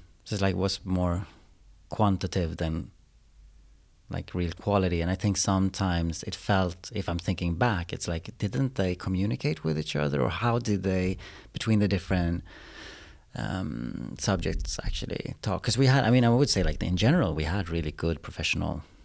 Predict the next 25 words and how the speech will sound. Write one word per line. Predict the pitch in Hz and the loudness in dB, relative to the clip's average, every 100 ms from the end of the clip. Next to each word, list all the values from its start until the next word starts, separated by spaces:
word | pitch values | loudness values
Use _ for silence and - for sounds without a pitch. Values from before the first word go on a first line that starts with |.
| - - | -16 -6
um, | 80 80 80 76 76 - - - - - - | -2 -2 -2 -4 -6 -10 -18 -20 -20 -20 -6
teachers. | - 131 - 60 - - - | -2 -2 -2 -2 -4 -8 -8
I, | 80 80 | -6 -2
I | 92 | -2
have | 92 95 80 | 0 -2 -2
a | |
high | 71 107 98 | -2 0 0
respect | 95 - 104 - | -2 -2 -4 -4
for | 87 | -4
most | 87 87 | -2 -2
of | 87 | -4
them, | 78 80 - - - - - - - | -4 -6 -10 -20 -20 -20 -20 -18 -4
but | 104 | 0
the | |
education | 110 101 123 113 101 | 2 2 0 2 2
was | 90 | 2
also | 92 87 - 82 80 - | 0 -2 -2 -2 -4 -6
at | 92 | -6
that | 85 82 | -6 -4
time | 87 80 82 | -4 -2 -2
not, | 85 - - - - - - 98 - | -4 -6 -18 -20 -20 -20 -12 -10 -4
kind | 95 | -2
of | 87 | 0
old-fashioned | 87 82 - 113 101 - 60 55 | -2 -4 -2 -2 -2 -4 -6 -8
also. | 50 - | -10 -12